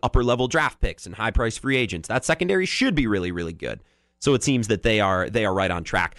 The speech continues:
We didn't get a chance to talk about it yesterday. We gave reaction, we gave thoughts, we gave opinions, uh, about Mike Daniels being released by the Green Bay Packers. What we really didn't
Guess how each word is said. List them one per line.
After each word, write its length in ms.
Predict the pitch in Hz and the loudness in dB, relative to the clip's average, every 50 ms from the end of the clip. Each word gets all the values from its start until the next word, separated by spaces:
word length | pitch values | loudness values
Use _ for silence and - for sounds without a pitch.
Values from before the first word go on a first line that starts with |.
| - - | -14 -2
We 120 | - 208 254 | 0 2 4
didn't 160 | 285 302 294 | 4 4 2
get 100 | 330 330 | 2 0
a 40 | 320 | 0
chance 320 | - - 269 269 262 - | 0 0 0 0 -2 -4
to 80 | - 170 | -8 -4
talk 240 | - 185 - - - | -2 0 0 0 2
about 180 | 196 190 165 | 0 0 0
it 80 | 147 127 | 0 0
yesterday. 520 | 160 214 233 - - - 147 147 135 127 | 0 0 -2 -2 -6 -6 -4 -2 -2 0
We 160 | 127 135 202 | 0 0 0
gave 240 | 196 185 190 139 113 | 0 2 0 0 0
reaction, 680 | - 104 110 104 107 127 156 151 - - 160 151 131 | 0 -2 0 0 2 2 2 0 0 0 0 0 0
we 80 | 123 147 | 0 2
gave 200 | 139 123 107 92 | 2 2 0 2
thoughts, 320 | - - 135 131 131 - | 2 2 2 4 2 2
we 80 | 135 143 | 0 0
gave 140 | 139 127 101 | 0 0 0
opinions, 600 | 95 - - - 170 180 131 104 95 90 92 - - - _ _ _ _ _ | -2 -2 -2 0 2 2 2 2 0 -2 -2 -6 -10 -18 _ _ _ _ _
uh, 80 | 131 127 | 0 2
about 320 | - 131 127 127 123 120 - | 2 2 2 2 2 2 2
Mike 220 | 131 127 117 95 | 2 0 0 0
Daniels 360 | - 131 117 113 113 110 104 | 0 0 2 2 2 0 0
being 220 | 104 - 117 104 98 | 0 0 0 2 0
released 400 | 92 95 104 160 214 202 - - | 0 0 2 2 2 0 0 0
by 120 | 110 107 | 0 0
the 60 | 101 | 2
Green 200 | 98 95 101 95 | 0 -2 -2 -2
Bay 80 | 92 98 | -2 0
Packers. 260 | 104 110 110 - 120 | 0 0 0 0 0
What 140 | 147 214 240 | 2 2 2
we 80 | 254 147 | 0 2
really 240 | 120 202 247 302 | 2 2 2 4
didn't 280 | 233 170 123 107 110 - | 2 2 2 0 -4 -8